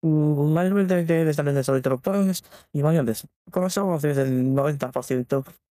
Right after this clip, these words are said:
de los sucesos, por una parte de todos los juegos, también de solucionar y diseñar y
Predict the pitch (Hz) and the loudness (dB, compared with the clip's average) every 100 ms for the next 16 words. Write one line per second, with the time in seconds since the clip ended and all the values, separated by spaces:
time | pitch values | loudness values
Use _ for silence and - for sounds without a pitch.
0 | - 151 143 139 - 156 185 196 196 196 | -2 0 2 0 -2 -4 -4 -2 -2 -4
1 | - _ - 156 160 156 170 165 165 156 | -12 _ -2 2 2 0 -2 -2 0 2
2 | 156 147 147 143 147 160 151 151 120 113 | 2 2 2 2 2 0 0 0 0 2
3 | 117 131 151 123 120 120 160 165 135 127 | 2 0 -2 0 -2 0 0 0 0 0
4 | 131 131 _ _ _ _ _ 175 175 190 | 0 -2 _ _ _ _ _ -2 0 2
5 | 185 175 170 151 135 131 | 0 0 0 0 -2 -4